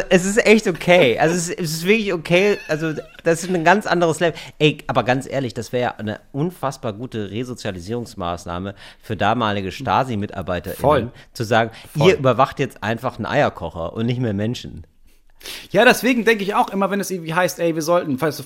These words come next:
Speaker 2: die Linke sagt schon seit Jahren, „Wir sollten den Verfassungsschutz auflösen.“ Und ich verstehe, dass dann Leute sagen, „Ja, aber was machen wir mit all diesen Leuten?“ Ja,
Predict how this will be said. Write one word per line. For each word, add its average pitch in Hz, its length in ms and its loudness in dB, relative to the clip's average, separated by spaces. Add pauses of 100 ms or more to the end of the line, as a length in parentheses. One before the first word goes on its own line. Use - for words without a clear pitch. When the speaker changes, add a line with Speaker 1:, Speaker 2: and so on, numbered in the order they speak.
Speaker 2:
die 127 80 2
Linke 175 440 2
sagt 151 200 0
schon 143 120 -8
seit 139 160 0
Jahren, 151 260 2
„Wir 139 80 -2
sollten 151 260 0
den 135 100 0
Verfassungsschutz 135 600 -4
auflösen.“ 98 640 -4
Und 127 140 -4
ich 127 100 -6
verstehe, 147 280 -2
dass 175 100 2
dann 143 100 -2
Leute 135 180 2
sagen, 123 280 0
„Ja, 135 80 4
aber 135 160 2
was 131 140 -2
machen 165 200 0
wir 156 60 0
mit 139 160 0
all 131 140 0
diesen 113 220 0
Leuten?“ 120 440 0 (260)
Ja, 254 320 2